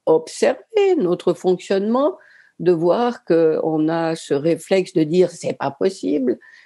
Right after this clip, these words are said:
Et ensuite, chaque fois qu'on observe ce réflexe, on transforme ça en disant, « Et si c'était possible ? » Et, et là, c'est vrai qu'on on ouvre la porte à,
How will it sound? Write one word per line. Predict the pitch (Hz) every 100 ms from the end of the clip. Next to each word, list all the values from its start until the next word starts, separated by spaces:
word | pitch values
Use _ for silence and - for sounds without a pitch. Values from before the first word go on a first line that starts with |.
| _ _
Et | 277 302
ensuite, | 262 185 - 175 220 247
chaque | - - 285 285 -
fois | 262 254
qu'on | 247 214 202
observe | 190 - 170 180 220 226 - -
ce | - 233
réflexe, | 180 180 - 160 - 233 - -
on | - 277
transforme | - - 285 - 240 214 185
ça | - 170 208
en | 185
disant, « | 170 196 202 202 _ _ -
Et | 233
si | 196 - 214 208
c'était | - 170 180 175
possible ? » | 160 156 - - 185 -
Et, | 165 160 160 - -
et | 165
là, | 170 202
c'est | 208 170
vrai | 156 185
qu'on | 185 170 151 185 _ _ -
on | 170 196
ouvre | 247 233
la | 240 233
porte | - 214 294 - _
à, | 147 156 151 151